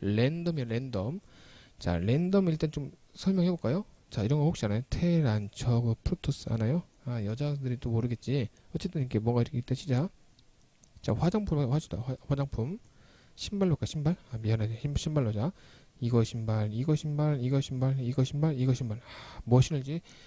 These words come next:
아, 미치겠네. 아, 이거 뭐, 뭐 신냐? 아, 미치겠네. 아, 몰라. 눈 감고 골라.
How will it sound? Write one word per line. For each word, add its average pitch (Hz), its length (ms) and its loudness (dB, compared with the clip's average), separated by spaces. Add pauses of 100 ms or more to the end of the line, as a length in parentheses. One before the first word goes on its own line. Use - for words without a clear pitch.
(520)
아, 160 320 10
미치겠네. 123 380 0 (180)
아, 175 240 2 (320)
이거 151 180 2 (200)
뭐, 139 180 0
뭐 135 220 2
신냐? 196 220 0
아, - 120 -2
미치겠네. 120 380 -4 (200)
아, 185 120 2
몰라. 147 220 2
눈 143 180 -8
감고 175 180 -8
골라. 143 340 -4